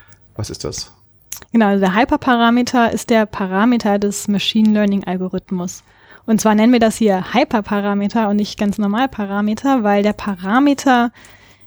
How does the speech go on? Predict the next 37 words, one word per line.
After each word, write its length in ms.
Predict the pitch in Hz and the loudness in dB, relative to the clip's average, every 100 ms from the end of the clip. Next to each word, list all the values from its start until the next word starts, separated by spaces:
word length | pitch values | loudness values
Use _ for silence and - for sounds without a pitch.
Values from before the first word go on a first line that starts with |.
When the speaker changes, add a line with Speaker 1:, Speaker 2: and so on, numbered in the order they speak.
| _ | _
Speaker 2:
in 120 | 233 | 2
der 100 | 214 | 4
mathematischen 720 | 220 220 214 214 220 226 220 | 4 4 4 2 2 2 2
Definition 720 | 214 - 214 - 226 214 208 | 2 0 -4 -2 2 4 4
das 240 | 202 214 | 2 2
ist, 200 | 240 202 | 0 -2
was 220 | 208 202 - | -2 -2 0
das 220 | 202 - | -4 -2
gelernte 440 | 196 196 214 214 | -2 0 0 0
Modell 500 | 202 196 180 196 202 | 0 0 2 2 4
nachher 500 | 202 185 - 180 175 | 2 -2 -6 -8 -6
darstellt. 600 | 185 - - - 190 185 | -6 -6 -8 -8 -8 -2
Also 360 | 190 190 190 185 - | -2 0 -4 -6 -2
im 120 | 196 | 0
Machine 400 | 202 - 220 226 | 0 -2 0 2
Learning 280 | 220 214 202 | 2 0 0
lernen 560 | 190 190 196 269 277 | -2 0 2 4 4
wir 80 | 254 | 4
ja 120 | 254 | 2
die 140 | 233 233 | 2 0
Repräsentation 800 | 233 - 220 208 202 220 208 196 | -2 -2 -2 0 -2 -4 -2 -2
der 140 | 185 | -2
Daten. 500 | 185 175 220 - 311 339 - - _ _ _ - | -4 -4 -4 -2 -4 -4 -10 -20 _ _ _ -4
Also 140 | 220 | -2
zum 160 | 208 214 | 0 2
Beispiel 260 | 208 - 202 | 0 0 -2
in 60 | |
einem 80 | 196 | 2
linearen 400 | 214 233 220 214 | 4 4 4 2
Modell 420 | 208 196 196 208 | 2 2 2 2
würde 200 | 202 202 | 0 -2
ich, 240 | 196 - 190 | -4 -6 -6
ähm, 340 | 190 190 196 - _ - - | -4 -4 -6 -10 _ -20 -8
lernen, 640 | 208 196 208 214 214 208 208 _ _ _ _ _ - | -2 2 4 2 2 0 -2 _ _ _ _ _ -2
ähm, 640 | 196 190 190 190 185 196 | 0 2 0 0 -2 -6
Feature 640 | - - 220 - 208 202 180 | -4 0 0 0 2 2 0
A 560 | 196 233 240 233 233 | 0 2 4 2 0